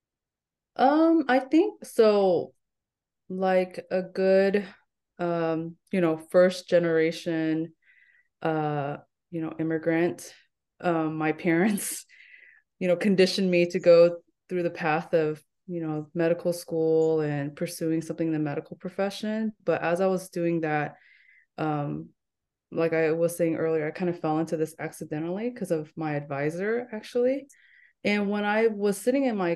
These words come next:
class, my first social work class, I remember thinking I had never heard of social work in my ent-,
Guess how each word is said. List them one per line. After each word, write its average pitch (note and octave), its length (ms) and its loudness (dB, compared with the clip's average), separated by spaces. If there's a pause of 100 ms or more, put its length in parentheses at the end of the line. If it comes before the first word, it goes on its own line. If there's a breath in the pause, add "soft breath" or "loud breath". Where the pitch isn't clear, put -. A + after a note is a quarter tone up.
class, F#3 640 -2
my F3 200 0
first G3+ 420 -4
social F3+ 340 -2
work D#3+ 280 -2
class, D#3+ 460 -4
I F3 100 -2
remember F3 340 0
thinking F3 340 -4
I E3 60 -2
had E3 140 -2
never F3+ 280 0
heard F3+ 160 2
of D#3+ 60 0
social D#3+ 340 -4
work D3 260 -4
in D#3+ 80 -6
my D3+ 120 -4
ent-, D3+ 200 -4